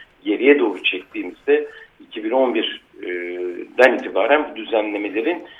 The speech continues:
e, yapıldığını tanık oluyoruz. Ve en sonunda Mart ayında yapılan,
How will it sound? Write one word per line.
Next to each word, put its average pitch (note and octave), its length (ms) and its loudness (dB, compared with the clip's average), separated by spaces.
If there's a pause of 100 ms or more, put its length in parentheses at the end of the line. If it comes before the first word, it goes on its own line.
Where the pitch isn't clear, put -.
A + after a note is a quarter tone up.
(220)
e, F#2+ 360 -4 (840)
yapıldığını A2+ 720 0 (180)
tanık F#2+ 320 -4
oluyoruz. - 500 -2 (380)
Ve C#3 100 10
en C#3+ 400 6
sonunda D3 400 0
Mart B2+ 320 0
ayında F#2+ 240 -6
yapılan, F#2 420 -6